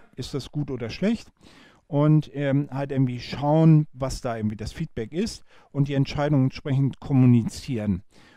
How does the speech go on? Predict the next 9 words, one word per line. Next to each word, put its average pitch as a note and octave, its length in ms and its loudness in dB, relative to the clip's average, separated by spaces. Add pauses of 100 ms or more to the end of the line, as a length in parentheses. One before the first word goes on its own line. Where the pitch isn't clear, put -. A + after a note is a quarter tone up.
(200)
Und, C3+ 640 4
ähm, C3 540 0 (1600)
für D#3 140 -2
mich F#3+ 200 6
ist F#3+ 200 -4
dabei D#3 480 -2 (140)
auch F3+ 260 -4
wichtig, E3 540 -8 (720)
dass C#3+ 560 -6